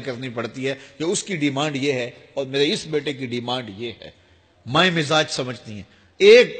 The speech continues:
آغوش میں پرورش پانے کے باوجود، خون ایک ہے، گہوارہ تربیت ایک ہے،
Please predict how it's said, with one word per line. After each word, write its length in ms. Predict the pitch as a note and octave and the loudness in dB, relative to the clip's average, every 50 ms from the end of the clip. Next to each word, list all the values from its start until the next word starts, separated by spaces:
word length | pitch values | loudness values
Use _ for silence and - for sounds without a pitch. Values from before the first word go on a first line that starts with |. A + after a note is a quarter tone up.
| - - | -4 2
آغوش 640 | D#3 E3 D#3 C#3 B2 D#3 G3+ A#3+ B3+ A#3 - - G3+ | 4 6 6 6 8 10 10 12 12 10 8 4 2
میں 160 | G3+ G3 F3+ - | 0 -2 -2 2
پرورش 460 | - F3+ E3+ F3 E3+ F#3+ G#3 G3+ - - | 6 8 8 8 8 8 6 6 4 0
پانے 280 | - E3+ D#3+ D#3 D3+ D3 | 0 0 0 0 0 -2
کے 120 | B2+ D3 | -4 -4
باوجود، 460 | B2+ A#2+ B2+ A#2+ A2+ A2+ G#2+ A2 G#2+ F#2+ - - - - | -4 -2 -2 -2 -2 -4 -6 -6 -8 -8 -10 -14 -18 -12
خون 480 | - - - - - C4 C4+ C4+ A#3+ G#3+ | -8 -6 -2 0 2 2 4 4 4 4
ایک 240 | F3+ E3 C#3 - | 2 2 2 0
ہے، 240 | A#2+ G#2+ G2+ F#2+ E2 - - - - - - _ _ _ _ - | -4 -4 -4 -4 -6 -8 -14 -20 -20 -20 -20 _ _ _ _ 2
گہوارہ 500 | D3 C#3+ C#3 D#3 E3+ F#3 G3 G3+ G3+ G3+ G3 G3+ | 4 6 6 8 8 8 8 8 8 6 6 4
تربیت 540 | - F#3 F3+ F3+ G3+ A#3+ A#3+ A#3 G#3+ - F3 | 4 4 6 6 6 6 6 6 6 6 4
ایک 240 | E3 D#3+ D#3 - D3+ | 2 2 2 2 2
ہے، 160 | B2+ A#2 | 2 2